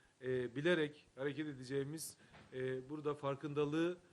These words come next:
hep birlikte yaşayacağımız, e, buradaki şehitlerimizi, vatandaşlarımızı anacağımız alanlar, sosyal alanları da yine burada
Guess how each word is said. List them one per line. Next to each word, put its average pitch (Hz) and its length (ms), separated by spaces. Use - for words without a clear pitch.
hep 151 200
birlikte 147 320
yaşayacağımız, 135 1000
e, 131 100
buradaki 160 380
şehitlerimizi, 147 720
vatandaşlarımızı 143 960
anacağımız 135 560
alanlar, 135 480
sosyal 147 540
alanları 139 540
da 143 240
yine 143 300
burada 143 460